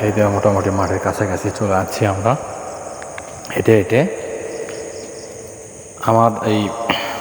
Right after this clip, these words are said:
পেজটা নতুন, অবশ্যই আপনারা একটু বেশি বেশি আমার পেজে ফলো দেবেন। আশা করি আমি আপনাদের ফলোটা ব্যাক দিয়ে দেবো। এই যে মাঠের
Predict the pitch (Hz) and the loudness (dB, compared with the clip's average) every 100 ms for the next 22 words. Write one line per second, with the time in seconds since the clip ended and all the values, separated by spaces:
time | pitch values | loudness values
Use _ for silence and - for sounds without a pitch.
0 | - - - - - 117 - 120 117 131 | -8 -10 -10 -10 -2 0 2 2 4 4
1 | - 135 156 123 110 - 117 107 113 104 | 6 4 6 4 2 2 4 4 4 2
2 | 98 - 101 104 - 107 101 - 95 104 | 2 0 0 0 0 0 0 -2 -2 -2
3 | - 95 101 - 98 101 110 104 139 180 | -2 -2 -2 0 2 2 0 2 2 2
4 | - - - - - - 107 110 107 98 | -4 -12 -12 -12 -14 -2 2 4 4 4
5 | 98 101 90 95 95 - 101 98 92 95 | 4 2 2 0 -2 -2 0 2 0 0
6 | 95 104 101 101 95 95 90 101 | 0 0 2 2 2 2 2 2